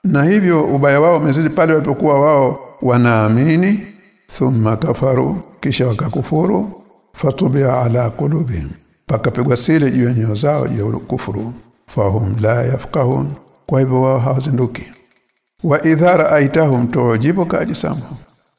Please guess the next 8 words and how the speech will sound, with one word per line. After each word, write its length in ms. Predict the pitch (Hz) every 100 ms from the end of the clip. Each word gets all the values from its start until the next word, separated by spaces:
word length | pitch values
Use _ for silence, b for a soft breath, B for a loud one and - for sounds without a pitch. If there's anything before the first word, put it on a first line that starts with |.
| _ _
Mwenyezi 360 | 135 120 107 123
Mungu 200 | 127 123
anamwambia 380 | 113 113 107 120
mtume 280 | 110 139 131
wake, 400 | 151 170 - 156 - _ _ _ -
"Unapowaona 920 | 151 147 151 160 160 160 175 175 151
wanafiki 600 | 147 147 139 143 - 135
hao, 640 | 135 165 135 120 120